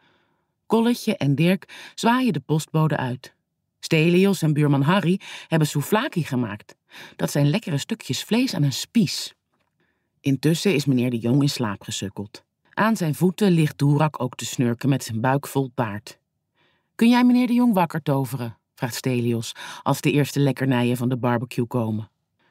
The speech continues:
Kolletje knijpt haar ogen stijf dicht, denkt aan meneer de Jong die wakker wordt en zegt: "Catharina Orselia Letitia!"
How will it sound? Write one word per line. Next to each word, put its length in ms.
Kolletje 400
knijpt 340
haar 120
ogen 240
stijf 460
dicht, 360
denkt 300
aan 120
meneer 280
de 80
Jong 240
die 120
wakker 280
wordt 200
en 100
zegt: 440
"Catharina 1120
Orselia 760
Letitia!" 1160